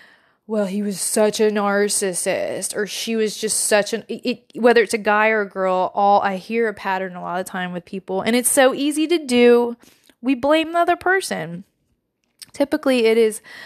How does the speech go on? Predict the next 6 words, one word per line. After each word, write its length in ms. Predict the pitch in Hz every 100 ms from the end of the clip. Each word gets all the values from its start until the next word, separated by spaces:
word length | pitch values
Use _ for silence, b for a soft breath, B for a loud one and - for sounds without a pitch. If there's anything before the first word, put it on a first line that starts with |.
| B B
a 80 | -
blame 400 | 214 220 220 208
game 300 | 190 185 185
of, 340 | 160 180 180 - B B B _ _ _ _ _ -
you 140 | 233
know, 260 | 208 175